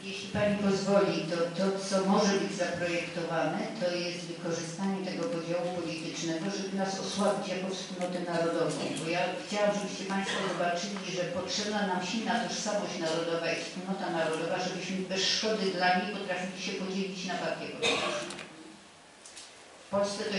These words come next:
jest bolesne, bo mamy ingerencję z zewnątrz i mamy ją dzisiaj. Ja przepraszam, ale ja zawsze podaję przykładem waga na mięso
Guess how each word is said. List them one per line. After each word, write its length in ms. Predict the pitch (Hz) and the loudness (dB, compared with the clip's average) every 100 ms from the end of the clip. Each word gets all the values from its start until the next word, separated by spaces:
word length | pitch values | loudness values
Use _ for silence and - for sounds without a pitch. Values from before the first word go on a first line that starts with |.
| 190 | 0
jest 120 | 185 - - - | -2 -6 -12 -4
bolesne, 420 | 180 185 180 180 165 165 | 0 2 0 -2 -2 0
bo 40 | |
mamy 220 | 170 165 170 175 | 0 0 0 -2
ingerencję 500 | 170 165 156 156 165 | -2 -2 -2 -4 -8
z 100 | 160 | -8
zewnątrz 400 | 165 170 170 190 - 240 | -8 -6 -6 -6 -6 -4
i 20 | 220 | 0
mamy 280 | 226 214 170 170 | 4 4 4 0
ją 60 | 160 160 165 | -2 -2 -4
dzisiaj. 360 | - - 135 - - - - - | -6 -6 -6 -10 -12 -14 -14 -4
Ja 80 | 202 | 0
przepraszam, 460 | 226 233 233 233 214 | 2 6 8 8 6
ale 140 | 202 | 4
ja 60 | 208 208 | 4 4
zawsze 160 | - | 4
podaję 460 | 202 196 190 190 190 | 2 4 6 8 8
przykładem 580 | - - 190 180 185 180 | 6 4 6 6 6 4
waga 300 | 190 190 185 180 | 4 4 2 2
na 60 | 185 | 2
mięso 320 | 180 175 - | 0 0 -4